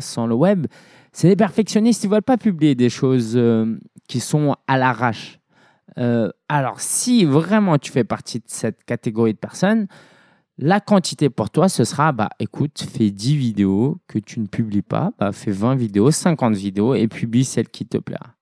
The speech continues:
Ok ? Mais en tout cas, tu peux pas te dire, « Vas-y, j'essaye deux vidéos, si ça marche pas, je publie pas, et puis, euh,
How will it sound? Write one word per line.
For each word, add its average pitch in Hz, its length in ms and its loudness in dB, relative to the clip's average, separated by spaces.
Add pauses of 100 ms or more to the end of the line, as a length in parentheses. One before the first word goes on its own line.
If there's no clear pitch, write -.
(180)
Ok ? 135 180 -10 (480)
Mais 180 360 4
en 180 200 4
tout 190 160 0
cas, 170 460 2 (140)
tu - 120 -4
peux 120 200 -2
pas 160 280 2
te - 140 -2
dire, « 131 380 2
Vas-y, 151 380 2
j'essaye 127 460 0
deux 123 140 2
vidéos, 131 600 2
si 127 200 -2
ça 117 260 -2
marche 117 300 -4
pas, 120 220 0
je - 100 -10
publie 113 300 -4
pas, 127 340 2
et 117 160 0
puis, 135 480 -2
euh, 107 320 4